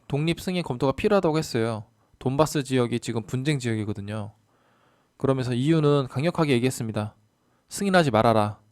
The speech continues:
하게 되면 제재할 것이다." 하지만 결국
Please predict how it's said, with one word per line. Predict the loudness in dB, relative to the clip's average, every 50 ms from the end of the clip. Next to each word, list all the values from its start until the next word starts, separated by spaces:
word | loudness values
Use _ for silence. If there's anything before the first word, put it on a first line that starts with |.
| _ _ _
하게 | -6 -2 0 2
되면 | 4 4 2 2 -2 -2
제재할 | -2 -4 0 0 0 0 0
것이다." | 0 0 -2 -2 -2 -10 -12 -12 _ _ _ _ _ _ _ _ _ _ _ _ _ _ _ _ _ _ _ _ _ _ _ _ _ _ _ _ _ _ _ _ _ _ _ _ _ _ _
하지만 | -4 -2 -2 0 2 2 4 4 2 2 0 -4 -10 _ _ _ _ _ _ _
결국 | -2 0 2 4 4 2 2 0